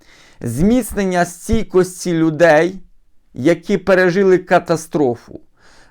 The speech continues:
Запровадження духовно-психологічної допомоги в охороні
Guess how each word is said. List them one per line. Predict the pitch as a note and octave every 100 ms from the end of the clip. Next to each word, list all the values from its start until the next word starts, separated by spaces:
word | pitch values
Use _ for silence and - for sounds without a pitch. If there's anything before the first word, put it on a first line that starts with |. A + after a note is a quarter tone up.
| -
Запровадження | A#2 F3 F3+ F3 D#3+ G#3 F3+ F#3 F#3
духовно-психологічної | D#3 C#3+ E3 F#3+ G3 F#3+ F#3 D#3+ - - F3+ E3+ E3 E3+ G3 F3 - E3 E3 D3+
допомоги | D3 D#3+ E3 E3 F3+ F#3 F3
в | -
охороні | E3 D#3 D#3+ E3+ F#3 F#3 F#3+